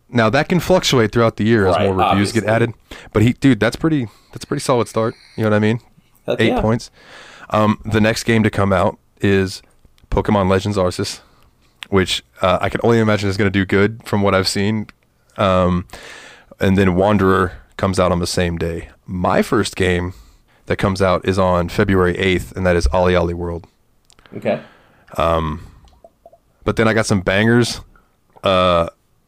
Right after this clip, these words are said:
Speaker 1: on February fifteenth and then two on the seventeenth. I didn't even mean for that, but two on the seventeenth.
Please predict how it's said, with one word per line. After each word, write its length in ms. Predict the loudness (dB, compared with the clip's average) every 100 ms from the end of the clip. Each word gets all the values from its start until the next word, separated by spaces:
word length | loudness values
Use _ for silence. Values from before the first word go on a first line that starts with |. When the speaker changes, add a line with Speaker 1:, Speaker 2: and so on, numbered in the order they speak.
| _ _ -20 -8
Speaker 1:
on 320 | 0 2 2
February 400 | 0 0 2 2
fifteenth 520 | 2 0 0 2 2 0
and 100 | -2
then 100 | -2
two 360 | 0 2 4 4
on 80 |
the 80 | 0
seventeenth. 640 | -2 0 0 -4 -8 -10 -4
I 80 | -2
didn't 120 | -2
even 120 | -2
mean 160 | -2 -4
for 120 | -6
that, 180 | -8 -10
but 120 | -8
two 240 | -2 0
on 80 | 0
the 60 | -4
seventeenth. 500 | -6 -6 -8 -12